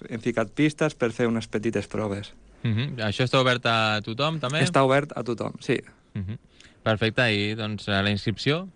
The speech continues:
Speaker 2: també?
Speaker 1: Sí, bueno, hem preparat una, un enllaç que es-, estarà a l'Instagram o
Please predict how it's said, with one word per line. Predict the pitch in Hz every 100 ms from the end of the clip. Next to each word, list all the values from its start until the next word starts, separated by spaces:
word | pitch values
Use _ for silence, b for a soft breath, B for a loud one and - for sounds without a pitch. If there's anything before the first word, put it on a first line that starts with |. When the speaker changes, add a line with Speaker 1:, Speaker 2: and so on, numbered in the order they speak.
| _
Speaker 2:
també? | 110 104 98 95 95 95 -
Speaker 1:
Sí, | - 139
bueno, | 123 139
hem | 135
preparat | 139 139 135 135 127
una, | 127 127 120 120 - -
un | 143
enllaç | 120 117 151 202 - - -
que | 117 110
es-, | 113 123
estarà | - - 107 113 113 117 123 202
a | 165 110
l'Instagram | 117 131 123 123 127 123
o | 113 110